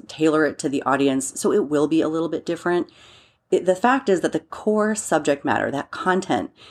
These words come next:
is the same. So three years worth of research might culminate into one paper, but that same amount of work can, can be dozens, if not more, presentations. So it's just,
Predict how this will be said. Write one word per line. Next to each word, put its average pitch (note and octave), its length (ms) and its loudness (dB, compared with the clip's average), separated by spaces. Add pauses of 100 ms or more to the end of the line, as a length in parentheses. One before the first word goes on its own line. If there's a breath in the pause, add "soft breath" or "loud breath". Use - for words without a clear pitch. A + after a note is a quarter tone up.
(160 loud breath)
is D3+ 140 -2
the D3 80 0
same. C#3 500 -2 (300 soft breath)
So F3 340 4 (140)
three B3+ 220 4
years G#3+ 360 2
worth E3+ 180 2
of D#3 140 0
research E3 460 0
might D3+ 160 -2
culminate D#3+ 360 0
into C#3 240 -4
one F3+ 360 -2
paper, E3 560 -2 (260 loud breath)
but - 120 -6
that E3+ 200 -2
same A3 340 2
amount E3 320 4
of C#3+ 200 -10
work A3 280 0
can, F3 220 -8
can E3+ 260 0
be D3+ 240 -2
dozens, F3 600 2 (300 soft breath)
if C#3+ 180 -8
not C#3 240 2
more, B2 420 0 (220 soft breath)
presentations. C#3+ 840 0
So C#3 380 0
it's - 220 -8
just, F3 580 -2